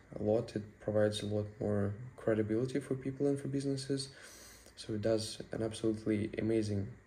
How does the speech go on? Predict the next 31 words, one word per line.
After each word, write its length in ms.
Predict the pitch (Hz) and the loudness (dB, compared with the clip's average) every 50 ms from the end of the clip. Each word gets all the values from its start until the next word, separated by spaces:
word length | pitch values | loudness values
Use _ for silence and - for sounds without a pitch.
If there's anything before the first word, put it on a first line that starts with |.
| _ - - | _ -8 -2
thing 260 | - 110 104 98 - - - - - - - - - | 0 0 0 0 -4 -6 -12 -20 -20 -20 -14 -6 -2
for 100 | 117 113 | 0 0
businesses. 680 | 104 107 104 101 101 101 101 - - 101 101 - - - - - - - - - - - - | 0 0 -2 0 0 -2 -2 -2 -2 -2 -2 -2 -6 -12 -14 -16 -18 -18 -18 -18 -8 -2 2
And 80 | - | 4
now, 300 | 110 113 113 117 117 113 113 - - - - - | 6 6 6 6 4 2 0 -6 -16 -18 -8 0
now 120 | - 117 113 | 2 2 4
that 300 | 110 110 110 107 - - | 4 2 0 0 0 2
we 260 | 113 110 110 107 104 104 104 | 2 4 4 4 2 0 0
have 160 | - 107 107 | -2 -2 -2
Google 220 | 110 113 110 107 107 | 0 0 2 2 2
My 120 | 107 104 | 2 0
Business, 520 | 104 117 135 147 151 147 147 143 - - | 2 2 2 2 2 2 2 0 0 0
we're, 160 | - 110 107 - | 2 2 2 2
we 200 | - 104 110 110 | 0 0 2 4
were 200 | 107 110 113 110 | 4 6 6 4
able 180 | 110 110 107 | 4 2 -2
to 240 | 107 - 104 101 - - - | -2 -2 -4 -4 -4 -4 -2
easily 300 | - 120 113 113 110 110 | -2 0 2 2 2 4
go 200 | 107 110 107 104 | 4 4 2 2
from 240 | 104 - - 104 101 | 0 -2 -2 -2 -2
the 80 | 104 101 | 0 -2
second 320 | - 120 117 123 120 120 | -2 -2 -2 -2 -2 0
page 160 | 127 123 120 | 0 0 0
of 160 | 120 113 - - | 0 -2 0 0
Google 300 | 123 127 - 151 147 139 - - | -2 0 0 -2 -2 -4 -4 -2
to 160 | 113 107 107 | 0 0 0
the 120 | 101 104 | 0 -2
first 360 | 101 - - 113 113 110 - | -2 2 2 2 2 2 0
page 160 | - 113 107 110 | 0 0 0 0
of 160 | 104 104 104 | -2 -2 0
Google. 360 | 120 117 120 123 120 120 120 | 0 2 2 2 0 0 -2